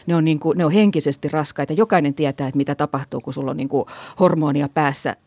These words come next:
ää, epäsopivia määriä, niin se, se ei ole niinku henkisesti yhtään kiva tila. Ja sen lisäksi, niinku, kun tätä jatkuu vuosia, sit siihen liittyy nämä kaikki pettymykset niistä niinku, mm,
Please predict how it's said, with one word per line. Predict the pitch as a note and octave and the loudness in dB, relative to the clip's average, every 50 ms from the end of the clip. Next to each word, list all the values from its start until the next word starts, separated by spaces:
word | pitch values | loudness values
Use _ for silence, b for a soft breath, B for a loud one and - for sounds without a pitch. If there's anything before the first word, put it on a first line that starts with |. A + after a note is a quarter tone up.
| _ _ - | _ _ -8
ää, | D#3+ D3 A#2+ C3+ - _ - | -6 -4 -4 -4 -6 _ -4
epäsopivia | - F#3+ - E3+ D#3+ - F#3 E3+ - D#3+ D3 D3+ D3 D3 | -2 0 0 0 0 0 -2 0 -2 -4 -4 -4 -4 -4
määriä, | D#3 E3+ E3 D#3 D3 D3 D#3 D3+ C#3+ - | -2 -2 -2 -2 -2 -2 -4 -4 -4 -2
niin | E3+ D#3+ D3+ | -4 -4 0
se, | F3+ E3+ - | 0 -2 -2
se | - - F#3 | -2 -2 -2
ei | F3 E3+ | 0 0
ole | E3+ | -2
niinku | E3+ E3+ E3 E3+ | -2 -4 -4 -4
henkisesti | F3 G3 G3+ G3 G#3 E3+ B2+ - - - - | -2 -2 -2 -2 -2 -4 -6 -8 -8 -6 -4
yhtään | G3+ F#3 - - - B2 G2 - | -4 -4 -4 -4 -6 -6 -6 -6
kiva | - - A2+ - - - - | -8 -10 -10 -10 -10 -6 -2
tila. | - G3+ F#3 E3 D#3 - B B B B B B - | 0 2 2 2 0 -2 B B B B B B -2
Ja | F3 D3 - - | -2 -2 -2 -4
sen | - - F#3+ F3 D#3 C#3+ D#3 | -4 -2 0 0 0 0 2
lisäksi, | F3+ G3 - D#3+ C3+ - - - - | 2 2 2 0 -2 -4 -4 -8 -8
niinku, | D3+ - F3 | -8 -8 -8
kun | - - D3 | -10 -8 -6
tätä | D#3 D3 D3+ | -6 -4 -2
jatkuu | C#3 D3 D3+ - - - - C#3 D3 | -2 -2 -2 -6 -8 -8 -8 -6 -2
vuosia, | E3+ E3+ D#3 D3 D3+ C3+ | 0 0 0 0 0 -6
sit | D3+ D#3 | -8 -8
siihen | - - D#3 C#3 | -6 -4 -4 -4
liittyy | C#3+ C3+ - - C#3+ B2+ | -4 -6 -6 -6 -6 -6
nämä | C3+ B2+ | -6 -6
kaikki | C3 - B2+ B2 - - | -6 -6 -8 -8 -8 -12
pettymykset | - - B2 - - - C#3 D#3+ D3+ C#3+ - C#3+ C3 - | -10 -10 -10 -10 -8 -6 -4 -4 -4 -4 -6 -10 -10 -8
niistä | - C3 B2+ C#3+ - - | -6 -6 -6 -6 -6 -8
niinku, | C#3 C3 C3 B2+ - - B2+ | -8 -8 -8 -10 -8 -8 -6
mm, | C3 - - - - - - - C3 C#3 C#3+ | -6 -6 -8 -14 -18 -16 -14 -10 -8 -8 -8